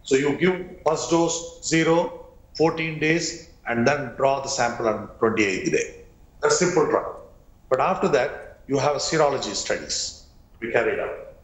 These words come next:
And where we are working with a partnership with an N I V, Pune, so the serology will be done in both N I V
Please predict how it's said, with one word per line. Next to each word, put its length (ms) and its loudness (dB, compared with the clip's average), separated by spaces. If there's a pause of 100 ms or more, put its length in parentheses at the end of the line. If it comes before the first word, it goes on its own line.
(260)
And 240 0
where 260 4
we 80 6
are 100 4
working 260 0
with 100 0
a 60 -4
partnership 520 -2
with 140 -2
an 80 -4
N 180 2
I 140 2
V, 320 -4 (240)
Pune, 360 2 (300)
so 160 2
the 60 0
serology 460 2
will 120 2
be 80 -6
done 180 2
in 140 -4
both 240 2
N 140 -2
I 80 0
V 280 -2